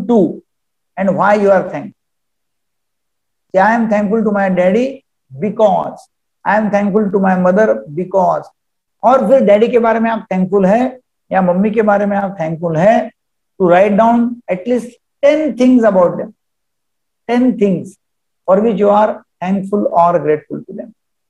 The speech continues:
तो एक बार आप उन दस चीजों की सूची बना ले जिनके लिए आप कृतज्ञ है, तो नकारात्मक को बाहर रखने की जादुई तरीके का अभ्यास ये लिखकर पूरा करें और बाद में लिखे, "Thank you,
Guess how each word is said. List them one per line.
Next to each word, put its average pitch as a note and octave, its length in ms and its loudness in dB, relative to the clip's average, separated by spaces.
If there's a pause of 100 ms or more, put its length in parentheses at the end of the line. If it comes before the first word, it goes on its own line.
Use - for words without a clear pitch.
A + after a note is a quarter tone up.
(160)
तो G3+ 60 -2
एक B3 400 2
बार A#3+ 260 4
आप F#3+ 480 -2 (120)
उन F#3+ 100 0
दस A3 220 0
चीजों G3+ 180 0
की F#3+ 100 -2
सूची F#3 280 -4
बना A#3+ 280 2
ले B3 160 4 (460)
जिनके G3 240 4
लिए G3 100 4
आप G3 200 0
कृतज्ञ A#3 420 -2
है, A#3 280 0
तो F3+ 160 -8
नकारात्मक G3+ 640 0
को F3+ 100 -6
बाहर E3+ 300 -2
रखने F#3 240 -2
की F3+ 120 -12
जादुई E3 460 0
तरीके E3 320 -2
का D#3 140 0
अभ्यास F3+ 540 0 (320)
ये E3 60 4
लिखकर D#3+ 320 -2
पूरा D3+ 320 2
करें G3 440 -2 (280)
और D3+ 80 -4
बाद F3 220 0
में G3 120 0
लिखे, F3+ 460 -2 (240)
"Thank E3+ 260 -2
you, F#3 140 2